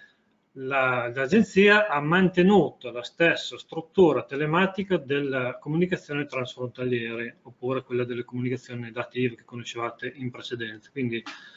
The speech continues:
stessa struttura del file telematico, stessa logica di gestione, stesso meccanismo di gestione degli annullamenti e delle rettifiche. Per cui su questi aspetti diciamo che non mi soffermo, perché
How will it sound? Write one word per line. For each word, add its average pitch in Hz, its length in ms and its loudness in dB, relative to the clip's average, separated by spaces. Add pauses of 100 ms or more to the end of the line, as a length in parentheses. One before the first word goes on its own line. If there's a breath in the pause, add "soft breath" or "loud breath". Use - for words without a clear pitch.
(320 loud breath)
stessa 202 400 2
struttura 147 380 2
del 131 100 2
file 143 180 2
telematico, 190 580 4
stessa - 360 0
logica 131 340 0
di 127 100 0
gestione, 190 540 4
stesso 175 320 2
meccanismo 170 560 4
di 139 80 0
gestione 143 380 0
degli 131 160 0
annullamenti 147 500 4
e 123 40 -4
delle 117 200 -2
rettifiche. - 540 -12
Per 135 160 -2
cui 156 340 6 (280 loud breath)
su - 160 -8
questi 170 260 4
aspetti 165 420 2
diciamo 139 420 -2
che 147 280 2
non 139 260 -4
mi 147 140 -2
soffermo, 143 580 2
perché 123 460 0